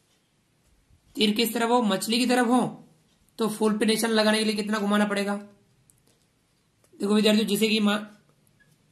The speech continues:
तीर का मुंह इस तरफ हो और फूल पे निशाना लगाना है और घुमाना भी हमें इस तरफ ही है, तो हमें कितना घुमाना होगा यहाँ पे? चौथाई घुमाना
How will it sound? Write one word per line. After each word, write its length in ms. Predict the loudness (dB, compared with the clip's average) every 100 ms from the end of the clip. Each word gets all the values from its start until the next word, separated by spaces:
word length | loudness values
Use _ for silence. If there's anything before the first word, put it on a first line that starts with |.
| _
तीर 200 | -2 0
का 80 | 2
मुंह 320 | 2 2 -2 -6 -20 _ _ _ -4
इस 180 | -2
तरफ 180 | 2 2
हो 400 | 2 -2 -4 -18 _ -12
और 80 |
फूल 260 | -4 0 0
पे 60 | 2
निशाना 300 | 2 2 2
लगाना 300 | 2 0 -2
है 300 | -4 -12 _ _ _ _ _
और 60 | -10
घुमाना 300 | -2 2 2
भी 140 | 4
हमें 140 | 4 4
इस 140 | 2
तरफ 200 | 0 0
ही 140 | 2 2
है, 140 | 0 -8 -20 _ _ _ _ -8
तो 80 |
हमें 120 | -2 0
कितना 240 | 0 0
घुमाना 260 | 0 0 0
होगा 180 | 2
यहाँ 220 | 2 2 2
पे? 340 | 0 -2 -12 _ _ _ _ -2
चौथाई 640 | 0 0 4 4 2 -4 -20 _ _ -8
घुमाना 720 | -4 2 2 2 0 -4 -10